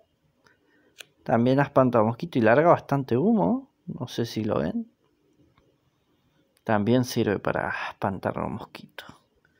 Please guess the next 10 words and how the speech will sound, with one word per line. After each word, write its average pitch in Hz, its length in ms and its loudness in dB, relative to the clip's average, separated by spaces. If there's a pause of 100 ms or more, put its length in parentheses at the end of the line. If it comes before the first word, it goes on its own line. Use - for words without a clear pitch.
(1500)
Luego 202 640 8
hay 170 180 10
otra 139 300 8
opción 185 500 6
de 107 220 4
echarle 143 340 4
un 127 160 4
poquito 123 580 2
de 104 80 10
alcohol. 185 800 6